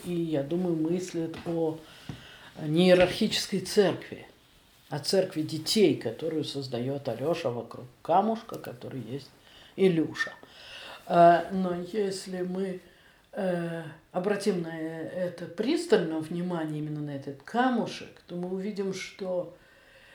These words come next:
э, <clears throat> и Илюша выступает в особенной библейской роли, как защитник отца.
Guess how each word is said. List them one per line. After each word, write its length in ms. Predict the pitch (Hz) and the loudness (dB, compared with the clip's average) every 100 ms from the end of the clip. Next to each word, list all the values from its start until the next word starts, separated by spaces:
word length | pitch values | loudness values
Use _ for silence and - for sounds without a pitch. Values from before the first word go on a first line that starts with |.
| - - | -20 -12
э, 360 | - 170 151 147 - 135 - - | -2 2 2 0 -4 -6 -4 -2
<clears throat> 420 | 147 - - _ - | -4 -6 -16 _ -2
и 300 | 190 175 160 | 0 0 0
Илюша 560 | 160 240 330 294 226 | 2 4 6 4 4
выступает 640 | 160 - - 120 135 151 135 | 0 -4 -10 -8 -6 -6 -4
в 60 | |
особенной 640 | 147 - - 196 180 139 135 | -4 -4 0 0 2 -2 -4
библейской 640 | 127 131 - 117 - - | -4 -8 -10 -12 -14 -14
роли, 280 | 92 95 92 - | -12 -12 -14 -18
как 180 | 127 135 | -18 -14
защитник 680 | 120 - - 147 - 123 131 | -12 -12 -14 -16 -16 -16 -14
отца. 380 | 131 - - | -14 -12 -14